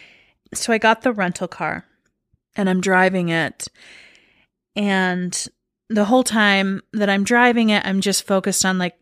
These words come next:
getting my things moved into my office, making sure that things are established there. After some time, almost two weeks, it almost takes my insurance two weeks to evaluate that they're gonna need to total my car.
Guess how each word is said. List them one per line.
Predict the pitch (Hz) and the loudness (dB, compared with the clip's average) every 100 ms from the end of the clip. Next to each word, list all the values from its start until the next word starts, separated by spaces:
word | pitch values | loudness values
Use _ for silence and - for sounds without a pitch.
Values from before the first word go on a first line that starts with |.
| - 208 | -18 -4
getting | 185 180 180 180 190 _ _ _ _ _ _ - | 0 0 0 -2 -6 _ _ _ _ _ _ -8
my | 196 185 190 | -2 -2 -4
things | - - 208 180 | -4 0 2 2
moved | 196 190 | 0 0
into | 190 175 | -2 -2
my | 180 - | -4 0
office, | 170 175 202 180 | 0 0 -2 -2
making | 190 180 185 175 | -2 -4 -4 -2
sure | - 180 | -2 -2
that | 175 175 - | -2 -4 -4
things | 190 180 170 | -6 -4 -2
are | |
established | 170 - 165 151 - - - | -4 -2 -4 -4 -4 -6 -4
there. | 214 208 196 196 196 - - - _ _ _ _ _ - | 0 2 4 2 0 -12 -20 -20 _ _ _ _ _ -6
After | 226 233 240 202 - - | -6 -2 -2 -2 -6 -6
some | - 269 269 | 2 4 2
time, | - 196 151 - | 0 -2 -2 -2
almost | 214 262 269 - - | 0 2 2 0 -2
two | - 247 | -2 -2
weeks, | 214 185 - - - | -2 -4 -4 -4 -4
it | - 226 | -4 -2
almost | 220 294 311 - | 0 0 -2 0
takes | 247 240 - - - _ _ - | 0 0 -2 -6 -8 _ _ -12
my | 233 | -4
insurance | 226 208 220 214 - | -2 0 -2 -4 -4
two | - - | -6 -2
weeks | 262 240 - | -2 -2 -4
to | 226 | -2
evaluate | 196 180 185 208 202 165 - - - - | 0 2 2 2 0 -4 -4 -8 -14 -8
that | 208 | -2
they're | 208 | -2
gonna | 208 196 | 0 -2
need | 185 170 | -4 -6
to | |
total | 175 - 147 156 | -8 -6 -4 -4
my | - - | -6 -10
car. | - - - | -10 -10 -10